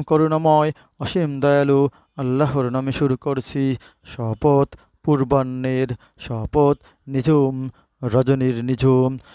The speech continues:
তোমার রব তোমাকে ত্যাগ করেননি এবং তোমার প্রতি বিরূপ হননি। তোমার জন্য পরকাল তো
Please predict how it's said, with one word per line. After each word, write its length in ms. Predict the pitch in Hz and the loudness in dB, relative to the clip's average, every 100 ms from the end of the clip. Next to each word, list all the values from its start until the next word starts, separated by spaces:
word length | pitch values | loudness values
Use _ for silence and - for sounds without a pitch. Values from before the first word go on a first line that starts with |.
| - _ - | -20 _ -6
তোমার 300 | 185 196 202 185 | 2 4 6 8
রব 260 | 202 196 - | 8 8 4
তোমাকে 320 | 147 139 139 185 | -6 -4 -4 -2
ত্যাগ 200 | 196 - _ | -2 -2 _
করেননি 680 | 208 208 202 185 185 180 175 180 _ _ | 2 2 2 -2 -4 -2 -2 -4 _ _
এবং 320 | 170 190 175 156 | 2 2 2 0
তোমার 340 | 185 185 170 | 0 0 0
প্রতি 320 | 170 175 180 185 170 - - | 0 -2 -2 -6 -8 -12 -2
বিরূপ 340 | 165 190 202 | 0 2 2
হননি। 680 | 269 160 160 165 165 165 160 165 - _ - | 2 2 2 -2 -2 -4 -2 -4 -8 _ -10
তোমার 280 | 139 151 147 | -2 0 2
জন্য 340 | 139 151 151 151 170 214 - - | 2 2 0 2 4 4 0 -4
পরকাল 600 | 139 135 127 143 143 143 139 135 _ _ _ _ _ _ _ _ _ _ _ - - - | 0 0 0 2 4 2 0 -8 _ _ _ _ _ _ _ _ _ _ _ -20 -20 0
তো 120 | 180 | 4